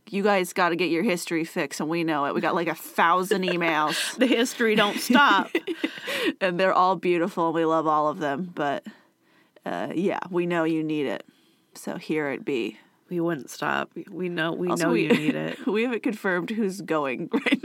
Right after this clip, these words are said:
Speaker 1: now, since we're both doing
Speaker 2: I'm
Speaker 1: it today.
Speaker 2: going.
Speaker 1: Okay. <laughs>
Speaker 2: 'Cause I'm the one who's gonna faint in, like, three
Speaker 1: Uh,
Speaker 2: seconds.
Speaker 1: okay. Um, you're exaggerating a little, <laughs> but
Speaker 2: No.
Speaker 1: it's fine.
Speaker 2: No.
Speaker 1: Uh, I'm Alexis.
Speaker 2: I'm Haley.
Speaker 1: And this is Hysterical History.
Speaker 2: A comedy podcast.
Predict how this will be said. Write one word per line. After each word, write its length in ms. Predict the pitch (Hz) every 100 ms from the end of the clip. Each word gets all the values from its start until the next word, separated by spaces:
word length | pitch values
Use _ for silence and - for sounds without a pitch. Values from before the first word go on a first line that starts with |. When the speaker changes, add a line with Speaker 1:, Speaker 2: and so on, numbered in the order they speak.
| 330
Speaker 1:
now, 300 | 294 302 349 330 494 -
since 140 | -
we're 140 | 185
both 260 | 165 156 208
doing 160 | 156 165
Speaker 2:
I'm 60 | 151
Speaker 1:
it 20 | 156
today. 80 |
Speaker 2:
going. 360 | 147 143 143 147 - -
Speaker 1:
Okay. 320 | 156 - - 480 -
<laughs> 240 | - - -
Speaker 2:
'Cause 180 | 262 -
I'm 160 | 196 202
the 40 | 196
one 140 | 180
who's 160 | 175 170
gonna 200 | 156 135
faint 500 | - 175 147 143 -
in, 140 | 147
like, 220 | 143 156
three 180 | - 139
Speaker 1:
Uh, 40 | -
Speaker 2:
seconds. 460 | - - - 285 -
Speaker 1:
okay. 420 | - - - - - _ -
Um, 720 | 214 214 202 190 175 160 175 -
you're 360 | 226 160 156 151
exaggerating 680 | - 202 104 151 147 147 -
a 60 | 180
little, 520 | 170 151 76 87 202
<laughs> 20 |
but 440 | - - 226 - 196
Speaker 2:
No. 460 | 180 170 151 143 147
Speaker 1:
it's 100 | 156
fine. 320 | 185 185 - - - - - - -
Speaker 2:
No. 640 | 233 233 220 208 190 170
Speaker 1:
Uh, 380 | 196 196 180 170
I'm 240 | - 190 196
Alexis. 640 | 185 165 185 185 180 330
Speaker 2:
I'm 180 | - 302
Haley. 720 | - 170 170 196 170 156 156 -
Speaker 1:
And 120 | 202
this 180 | 208 -
is 140 | 254 262
Hysterical 480 | 269 - 226 247 269
History. 580 | 240 - 277 143 214 311
Speaker 2:
A 40 |
comedy 440 | - 202 208 202 160
podcast. 760 | 156 - - 160 165 - -